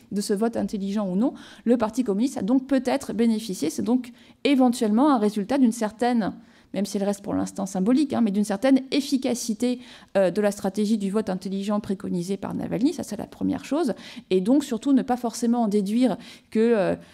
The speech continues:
l'idéologie communiste aurait à nouveau beaucoup de succès dans la Russie actuelle, c'est bien plutôt que depuis maintenant une dizaine, quinzaine d'années,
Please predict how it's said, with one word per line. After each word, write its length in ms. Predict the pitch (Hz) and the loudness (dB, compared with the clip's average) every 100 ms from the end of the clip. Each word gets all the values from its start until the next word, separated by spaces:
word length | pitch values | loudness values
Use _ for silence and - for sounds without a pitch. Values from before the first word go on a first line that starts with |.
| - _ | -20 _
l'idéologie 840 | 190 247 233 233 247 240 214 254 247 | 4 6 8 6 8 6 6 2 2
communiste 640 | 226 220 226 247 240 233 - | 0 6 8 6 4 -4 0
aurait 280 | 196 220 | 0 2
à 100 | 196 | 0
nouveau 240 | 196 196 208 | 2 0 -2
beaucoup 240 | 196 208 | -4 -6
de 60 | 208 | -8
succès 340 | 196 - 220 | -10 -4 -4
dans 120 | 196 | -2
la 120 | 160 175 | -4 -4
Russie 340 | 180 - 233 | -6 -4 -2
actuelle, 400 | 190 - 262 302 | -2 0 0 0
c'est 120 | 285 | 0
bien 160 | 196 202 | -2 -2
plutôt 340 | - 185 294 | -2 0 0
que 100 | 285 | 2
depuis 560 | 277 254 247 - 269 277 | 2 2 -2 0 2 4
maintenant 440 | 214 214 208 226 | 2 0 -2 0
une 100 | 226 | 0
dizaine, 340 | 196 208 233 226 | -2 0 0 0
quinzaine 280 | 202 190 | -2 -2
d'années, 320 | 175 175 233 | -2 0 -2